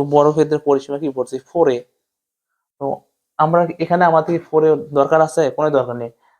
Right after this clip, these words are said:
তো চারটে বাহুর দৈর্ঘ্য দেওয়া আছে, তাহলে হচ্ছে, উম, চারটে, উম, যেহেতু আমরা জানি বর্গক্ষেত্রে চারটে বাহুই সমান,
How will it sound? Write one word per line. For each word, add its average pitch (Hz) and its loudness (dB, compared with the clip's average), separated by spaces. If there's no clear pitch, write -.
তো 143 -4
চারটে 147 0
বাহুর 160 2
দৈর্ঘ্য 156 2
দেওয়া 170 2
আছে, 202 -4
তাহলে 143 -6
হচ্ছে, 160 -4
উম, 131 -4
চারটে, 151 -2
উম, 135 -2
যেহেতু 147 -2
আমরা 151 2
জানি 147 0
বর্গক্ষেত্রে 135 -2
চারটে 139 -4
বাহুই 135 0
সমান, 117 -4